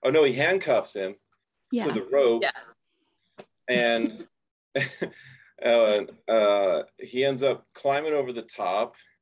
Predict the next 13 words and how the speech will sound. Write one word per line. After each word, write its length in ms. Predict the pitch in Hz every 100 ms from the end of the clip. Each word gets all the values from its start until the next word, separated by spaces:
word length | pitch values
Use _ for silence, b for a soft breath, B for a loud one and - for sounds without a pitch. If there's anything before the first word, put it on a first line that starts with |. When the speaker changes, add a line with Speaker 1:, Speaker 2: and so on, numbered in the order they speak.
| _ _ _ _ _ _ _ _ _
Speaker 1:
And 200 | - 117
then 120 | 127 131
it's 160 | 131
a 60 | 123
race 380 | 98 165 185 -
between 440 | 127 - 170 190
the 100 | 160
two 260 | 117 127 127
because 460 | 131 135 127 113
Boss 320 | - 135 180 -
Man's 180 | 131
like, 140 | 123 113
"Well, 360 | 98 120 113